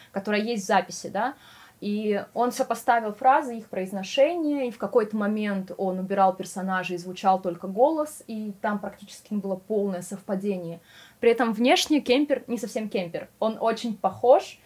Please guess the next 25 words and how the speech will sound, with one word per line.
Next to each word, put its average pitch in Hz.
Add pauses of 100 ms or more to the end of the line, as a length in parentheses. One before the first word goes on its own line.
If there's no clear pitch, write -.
(220)
но 220
Кемпер 214
в -
сериале, 240
он 214
такой 196
пухлячок, - (380)
он 190 (380)
более 196
такой -
какой-то 185
добродушный. 196 (420)
А, 156
скорее, 202
реальный 202
Кемпер 262
выглядел 202
так 196
уже 180 (280)
<laughs> -
после, 233
там, 247 (240)
лет, 226
наверно, 214
двадцати 214